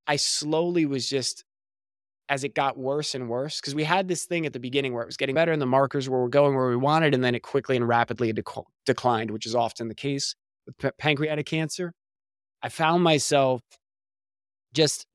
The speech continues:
I felt like shell of a person, and it was just getting darker and darker. I had my first ever panic attacks. I had, I went to therapy for the first time.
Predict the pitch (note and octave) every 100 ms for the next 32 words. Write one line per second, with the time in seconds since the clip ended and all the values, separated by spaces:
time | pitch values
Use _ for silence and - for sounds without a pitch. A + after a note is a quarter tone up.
0 | _ C#3+ - F#3 F#3 E3 D3 - - C#3+
1 | A2 G2+ G2+ - _ - A#2 G#2+ - A#2
2 | A2+ - - - _ _ - B2 A#2+ A#2
3 | A#2 _ _ _ _ _ B2+ C#3 D3+ D3+
4 | C3+ B2 A#2+ B2+ B2+ C3+ B2+ B2 A#2 A#2+
5 | C3 C3+ A#2+ C3+ B2 B2 A#2 C#3+ C#3 -
6 | C3 B2 - B2 B2+ B2 - B2 B2 B2
7 | - - B2 A#2 A#2 B2 A#2+ A#2+ - _
8 | _ _ A#2+ A#2+ A#2+ A#2+ - C3 C3 A#2+
9 | B2 C3 B2 - C3 - C3 B2 B2 A#2+